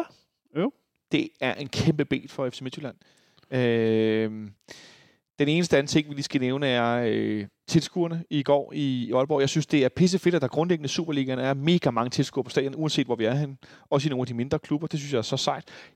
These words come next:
Speaker 2: Jeg vil godt lige, faktisk lige give skud til Sønderjyskes fans nede bag målet. For de har i lang tid stod, i gamle dage stod de på langsiden, før Sønderjyske byggede stadion. Og nu har de stillet sig ned bag det ene mål. De har altså meget godt gas i den. De giver den sgu meget godt gas. Det synes jeg er meget fedt. For det er jo ikke et sted, hvor de har en kæmpe stor fankultur, men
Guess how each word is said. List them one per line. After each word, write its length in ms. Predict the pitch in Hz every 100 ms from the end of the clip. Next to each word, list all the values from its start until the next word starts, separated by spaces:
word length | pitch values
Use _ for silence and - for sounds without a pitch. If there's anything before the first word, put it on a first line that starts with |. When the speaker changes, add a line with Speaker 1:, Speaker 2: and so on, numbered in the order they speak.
| _ -
Speaker 2:
Jeg 100 | 143
vil 60 |
godt 140 | - 160
lige, 80 |
faktisk 420 | - 180 190 202 -
lige 80 | -
give 160 | - 160
skud 320 | - 202 180
til 200 | - 170
Sønderjyskes 920 | - - 190 240 165 127 - - - - _
fans 400 | - 147 147 180
nede 120 | 170 165
bag 180 | 147
målet. 280 | 143 143 165 - - - -
For 100 | 139
de 80 | 175
har 40 |
i 60 | 180
lang 180 | 151 165
tid 120 | 180
stod, 200 | - 156
i 60 | 156
gamle 180 | 156
dage 100 | 175
stod 180 | 151 160
de 80 | 156
på 180 | - 135
langsiden, 480 | 123 151 - 233 202
før 160 | -
Sønderjyske 380 | 190 180 180 175
byggede 180 | 156 147
stadion. 300 | 165 165 175 - - -
Og 80 | 156
nu 60 |
har 40 | 190
de 100 | 185
stillet 200 | 202 -
sig 100 | 180
ned 100 | 185
bag 120 | 190
det 160 | 156
ene 100 | 180
mål. 260 | 170 151 165 _ _ _ _ _ _ -
De 180 | 202 185
har 100 | 151
altså 180 | 110
meget 180 | 131 196
godt 160 | 220 -
gas 220 | 185 -
i 20 |
den. 100 | 320 _ _ _ -
De 60 | -
giver 140 | 320
den 80 | 294
sgu 120 | 247 165
meget 140 | 254
godt 100 | -
gas. 120 | 254
Det 100 | 285
synes 140 | 226 262
jeg 40 |
er 20 |
meget 160 | 233 240
fedt. 240 | 240 - - - - -
For 60 |
det 80 | 170
er 40 | 202
jo 20 |
ikke 100 | 240
et 60 |
sted, 140 | - 208
hvor 80 | 214
de 60 |
har 100 | 185
en 60 | 208
kæmpe 220 | 190 208
stor 140 | 202
fankultur, 460 | 175 180 208 214 196
men 120 | 160